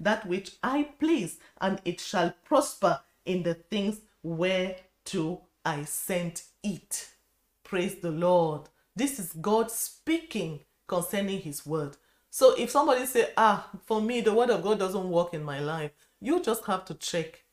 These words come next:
from your side where you might have gone wrong.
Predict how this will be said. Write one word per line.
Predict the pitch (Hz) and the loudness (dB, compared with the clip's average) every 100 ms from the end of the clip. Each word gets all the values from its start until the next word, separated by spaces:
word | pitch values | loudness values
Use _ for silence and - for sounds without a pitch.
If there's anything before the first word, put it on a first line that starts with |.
| _ | _
from | - 214 208 | -6 -2 0
your | 196 196 - | 0 -2 -2
side | 240 202 151 - _ _ - | 0 0 -2 -10 _ _ -2
where | 226 277 | 4 4
you | 233 | 4
might | 202 175 170 | 2 0 0
have | 156 151 | -4 -2
gone | 185 196 170 | -4 -2 -4
wrong. | 147 165 143 | -4 -4 -4